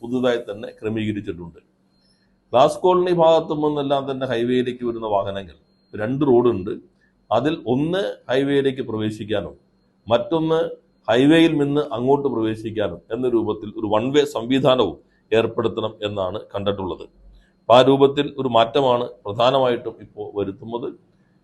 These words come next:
എല്ലാവരും ഇതിനോട് സഹകരിക്കേണ്ടതുണ്ട്. ഒരു പൈലറ്റ് എന്ന രൂപത്തിലാണ് പദ്ധതി ഇപ്പോൾ നടപ്പിലാക്കുന്നത്. അതിനുവേണ്ടി നമ്മുടെ സ്ഥാപനങ്ങളുടെ എല്ലാ സഹകരണത്തോടു കൂടി, ആ, നല്ല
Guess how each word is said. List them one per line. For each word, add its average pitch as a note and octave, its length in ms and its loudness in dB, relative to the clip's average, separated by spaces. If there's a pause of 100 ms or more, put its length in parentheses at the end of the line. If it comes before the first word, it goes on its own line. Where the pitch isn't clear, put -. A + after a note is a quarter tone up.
(100)
എല്ലാവരും D3+ 500 6
ഇതിനോട് B2 420 -2
സഹകരിക്കേണ്ടതുണ്ട്. A2 1000 -6
ഒരു - 300 -14 (100)
പൈലറ്റ് C#3 400 0
എന്ന C3+ 120 -4
രൂപത്തിലാണ് A#2 560 -6
പദ്ധതി G2+ 360 -14
ഇപ്പോൾ G2 200 -16
നടപ്പിലാക്കുന്നത്. G2+ 720 -8 (400)
അതിനുവേണ്ടി B2 640 0 (100)
നമ്മുടെ A2+ 360 -4
സ്ഥാപനങ്ങളുടെ A2+ 680 -2
എല്ലാ A#2 340 -2
സഹകരണത്തോടു A2 680 -6
കൂടി, G2 360 -6 (500)
ആ, G2+ 40 2 (220)
നല്ല A2+ 320 0